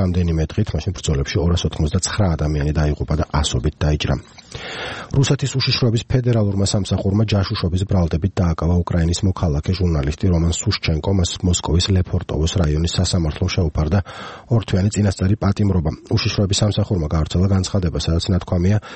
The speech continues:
უკრაინის სამხედრო დაზვერვის სამსახური პოლკოვნიკი სუშჩენკო აგროვებდა სახელმწიფო საიდუმლოს შემცველ ინფორმაციას რუსეთის შეიარაღებული ძალების და ეროვნული გვარდიის საქმიანობის შესახებ.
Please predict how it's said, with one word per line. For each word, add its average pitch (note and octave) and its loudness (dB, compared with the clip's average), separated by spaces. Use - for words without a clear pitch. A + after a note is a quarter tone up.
უკრაინის E2 0
სამხედრო F#2+ 0
დაზვერვის F#2 2
სამსახური F2+ 0
პოლკოვნიკი F2 0
სუშჩენკო - -2
აგროვებდა F#2+ 2
სახელმწიფო F#2+ -2
საიდუმლოს D#2+ 0
შემცველ E2+ 2
ინფორმაციას E2 0
რუსეთის E2+ 0
შეიარაღებული D#2 0
ძალების F2+ 2
და - 0
ეროვნული D2+ -2
გვარდიის F2 0
საქმიანობის E2+ 0
შესახებ. E2+ -2